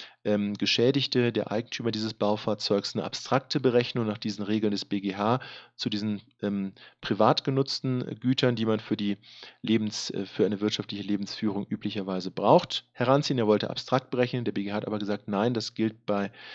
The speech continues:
ausschließlich erwerbswirtschaftlich genutzten Gütern nicht, weil man hier eben die Möglichkeit der abstrakten Berechnung in Höhe des entgangenen Gewinns hat. Ja, das ist also noch eine wichtige Entscheidung des B G H.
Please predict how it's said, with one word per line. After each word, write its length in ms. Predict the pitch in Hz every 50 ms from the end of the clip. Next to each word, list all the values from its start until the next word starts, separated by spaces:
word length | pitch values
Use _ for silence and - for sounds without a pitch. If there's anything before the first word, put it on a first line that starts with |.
| - - - - _ _ _ _ _ _ _ - _ _ -
ausschließlich 560 | - 117 139 160 - - 143 139 135 139 131
erwerbswirtschaftlich 800 | - 110 113 110 110 - - 117 107 - - 104 - - 104 -
genutzten 340 | - 104 101 - - - 104
Gütern 260 | 98 98 - 98 95
nicht, 220 | 110 139 - -
weil 60 | 113 110
man 160 | 107 98 98
hier 180 | - 117 117
eben 160 | - 107 110 104
die 100 | 101 101
Möglichkeit 640 | 101 104 113 123 - 139 127 - - 113 110 -
der 80 | 101 90
abstrakten 520 | - - - - 110 107 107 _ - 110
Berechnung 440 | 101 92 95 98 - - 110 107 101
in 100 | 95 92
Höhe 180 | 98 95 95
des 180 | 95 95 - -
entgangenen 540 | - 101 - - 92 90 90 92 95 98 - - - - - - _ _
Gewinns 520 | - 110 90 90 85 85 - - - - _ _ _
hat. 280 | - - - - - - _ _ _ -
Ja, 120 | - - 127
das 200 | 113 95 - -
ist 60 | -
also 160 | 98 95 92
noch 160 | 95 92 -
eine 200 | 92 92 92 87
wichtige 320 | 98 101 - - - - 92
Entscheidung 460 | 90 - - 92 90 90 90 90 - - - - - _ -
des 240 | 110 107 - - -
B 140 | - 101 95
G 160 | 92 87 90
H. 320 | 104 107 127 160 190 -